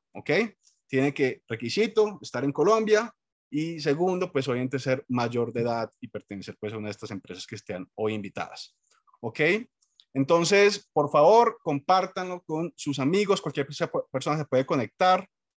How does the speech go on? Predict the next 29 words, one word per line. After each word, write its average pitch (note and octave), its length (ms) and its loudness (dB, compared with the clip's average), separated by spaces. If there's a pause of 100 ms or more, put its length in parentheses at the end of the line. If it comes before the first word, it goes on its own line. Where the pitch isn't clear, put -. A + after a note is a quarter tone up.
(140)
Eh, C3 320 2
adicionalmente, D3+ 1400 0 (380)
también E3+ 760 2
estábamos, E3+ 1000 -2
eh, A#2+ 420 -2 (220)
vamos C#3 280 0
a E3+ 60 0
mandar B2+ 400 2
esto, E3 600 -2 (180)
si C3+ 80 -8
las C3+ 140 0
personas C#3 340 -2
que F3 80 -4
igual C3 300 0
quieren D#3+ 340 -4
conectarse, C#3 800 0 (340)
eh, A#2 220 -4
y B2 80 -10
quieren C#3 220 2
ver D3+ 120 4
este D#3 200 -4
contenido, C#3 720 2 (340)
va C#3+ 120 6
a - 20 -2
estar D#3+ 300 -2
también D#3+ 460 -4 (220)
bajo D3 400 2
demanda, D3 540 0
va D4+ 80 -8